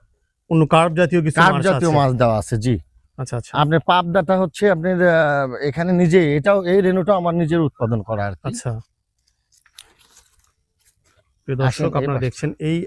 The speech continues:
Speaker 1: একশো শতাংশের পুকুরটাতে কিন্তু তিনি পাবদা চাষ করেছিলেন এবং পুকুরের চারে পারে আপনারা দেখুন আম, কলা, আহ, পাশাপাশি হচ্ছে বিভিন্ন সুপারি গাছ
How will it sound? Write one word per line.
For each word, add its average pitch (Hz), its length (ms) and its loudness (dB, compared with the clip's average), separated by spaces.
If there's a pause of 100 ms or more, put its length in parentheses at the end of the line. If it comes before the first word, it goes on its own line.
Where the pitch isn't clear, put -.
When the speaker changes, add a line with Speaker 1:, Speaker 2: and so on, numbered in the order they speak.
Speaker 1:
একশো 147 260 -10
শতাংশের 160 460 -6
পুকুরটাতে 143 480 -6
কিন্তু 135 240 -2
তিনি 147 260 -4 (520)
পাবদা 143 320 0
চাষ 127 220 -6
করেছিলেন 147 340 -6
এবং 156 180 -4
পুকুরের 196 400 2 (200)
চারে 165 280 0 (140)
পারে 147 340 2
আপনারা 123 260 -6
দেখুন 127 360 -4 (640)
আম, 139 540 0 (120)
কলা, 143 520 0 (720)
আহ, 135 200 -4
পাশাপাশি 131 500 -4
হচ্ছে 135 440 -2
বিভিন্ন 135 400 -2
সুপারি 139 460 -4
গাছ 139 500 -4